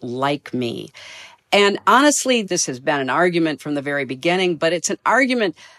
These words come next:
that we kept overcoming. We kept knocking down the barriers. And now we have a concerted effort to basically rule by minority. And I have said in many public settings over the last year,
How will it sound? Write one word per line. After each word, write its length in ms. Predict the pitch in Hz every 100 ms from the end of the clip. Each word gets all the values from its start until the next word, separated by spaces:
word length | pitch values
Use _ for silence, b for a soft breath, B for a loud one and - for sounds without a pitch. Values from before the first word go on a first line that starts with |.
| B
that 180 | 202 190
we 100 | 233
kept 320 | - 247 -
overcoming. 760 | 247 226 202 - 196 220 135 123
We 120 | 135
kept 200 | 196 165
knocking 640 | 120 135 180 - 185 165
down 380 | 147 151 175 165
the 80 | 143
barriers. 680 | 143 135 135 117 117 113 - -
And 160 | 185
now 300 | 190 202 233
we 260 | 240 196 180
have 540 | 156 170 160 147 196 -
a 100 | 165
concerted 500 | 156 160 - 160 180
effort 400 | 135 113 156 285 _ -
to 460 | - 175 151 147
basically 840 | 139 131 135 - 165 - 170 196 233 B B B -
rule 320 | 160 175 208
by 180 | 196 190
minority. 760 | 196 202 202 254 330 127 - - -
And 480 | 160 160 165 160 - _ _ -
I 220 | 180 226
have 180 | 220 170
said 500 | 277 294 135 135 - - -
in 280 | 156 156 143
many 220 | 160 190
public 360 | - 175 180 170
settings 460 | 214 220 160 139
over 180 | 147 143
the 80 | 143
last 560 | 139 139 143 - - 151
year, 580 | 147 190 220 151 135